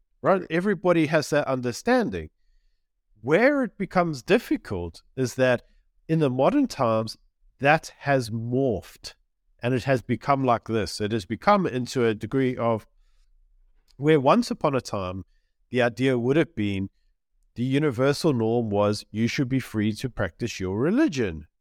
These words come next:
right? So if you wanted to be a Muslim in a Muslim country, cool. If you wanted to be a Christian in a Christian country, cool. Like, you had the right to practice your religion. But now they want to pick sides, you see.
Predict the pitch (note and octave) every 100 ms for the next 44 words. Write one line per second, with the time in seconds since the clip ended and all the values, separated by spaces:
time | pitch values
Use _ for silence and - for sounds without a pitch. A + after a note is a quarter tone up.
0 | _ _ _ _ _ _ - G3 D4+ -
1 | _ _ - E3 C#3 F#3+ D#4+ C#4+ C#4+ A#3+
2 | G#3 G3+ D#3 A#2+ C#3+ A3+ E3+ G3+ F#3 F3
3 | A#3 - B2+ - G#3+ - - - F#4 B3
4 | G2+ F2+ G2+ A#2 D3 F#3 F3+ F3+ F3+ E3+
5 | - C3+ - F#3 F#3+ G3+ - A#2 - D3+
6 | A2 G#2+ F3+ F#3 _ _ - F#4 F4+ C#4
7 | E3+ - _ _ _ _ G#3 G#3 _ _
8 | C3+ F#3 A3 F3+ G3+ A3+ F3+ G#2+ B2 E3
9 | - A2 - - A#2+ G#2+ D#3+ D#4 F#3+ A2+
10 | D#2+ - _ _ _ _ _ _ B2+ A#3
11 | E4+ A#3+ F#3+ E3 D#3+ - - C#4 F3+ G2+
12 | F2+ E2+ G2 B2+